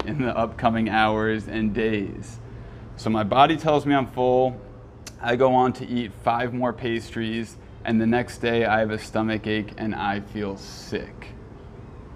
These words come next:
So there's a deeper conversation to have here about why the mind wants to go in a different direction than the body.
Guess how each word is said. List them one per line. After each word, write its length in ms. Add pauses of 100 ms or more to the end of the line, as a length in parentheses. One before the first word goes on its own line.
(180)
So 180
there's 200
a 80
deeper 640
conversation 840
to 80
have 380
here 520
about 640 (720)
why 500
the 160
mind 920 (280)
wants 580
to 140
go 240
in 100
a 40
different 360
direction 480
than 140
the 80
body. 500